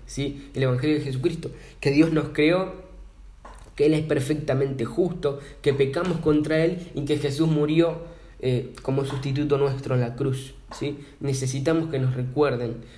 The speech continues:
nuestros hermanos. Vamos a escuchar eso en la predicación, podemos leerlo en la Biblia directamente, o podemos,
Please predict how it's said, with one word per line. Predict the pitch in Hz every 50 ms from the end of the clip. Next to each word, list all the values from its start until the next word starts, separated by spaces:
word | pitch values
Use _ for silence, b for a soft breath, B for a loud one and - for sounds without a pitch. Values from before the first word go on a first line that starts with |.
| B B
nuestros | 123 123 127 131 123 127 127
hermanos. | 127 127 131 131 123 120 117 - - B B B B B B B -
Vamos | 165 185 202 208 208
a | 190
escuchar | - 165 156 175 175 165
eso | 175 175 175
en | 165
la | 151 139
predicación, | - 139 143 147 147 147 143 - - 160 170 175 175
podemos | 156 151 151 151 147 135 - 131
leerlo | 131 135 135 131 147 165 165 165 160 156
en | 139
la | 135 131
Biblia | 139 147 151 156 160 143
directamente, | 135 143 143 139 151 143 151 156 151 151 151 165 160 B B B B B B B
o | B - 131
podemos, | 147 151 160 180 180 175 - - - - - - -